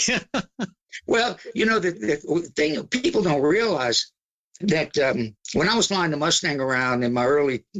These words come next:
Speaker 2: twenty, you know, it was twenty, twenty-one, and people would tell me I was too young to fly that night, and they didn't realize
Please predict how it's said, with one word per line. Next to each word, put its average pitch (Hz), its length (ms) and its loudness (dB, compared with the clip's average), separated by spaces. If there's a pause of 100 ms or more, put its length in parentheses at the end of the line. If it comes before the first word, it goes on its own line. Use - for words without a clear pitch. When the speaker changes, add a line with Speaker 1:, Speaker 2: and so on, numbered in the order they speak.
(360)
Speaker 2:
twenty, 135 440 0 (120)
you 117 120 2
know, 110 160 2
it - 20 2
was 107 200 2
twenty, 143 320 0
twenty-one, 123 680 0 (580)
and 139 180 0
people 160 320 2
would 139 160 2
tell 151 140 2
me 143 120 0
I 131 80 0
was 120 180 2
too 160 140 2
young 143 240 2
to 113 60 0
fly 170 280 0
that 123 240 0
night, 170 300 -2
and 117 180 2
they 208 120 2
didn't 127 260 2
realize 160 440 2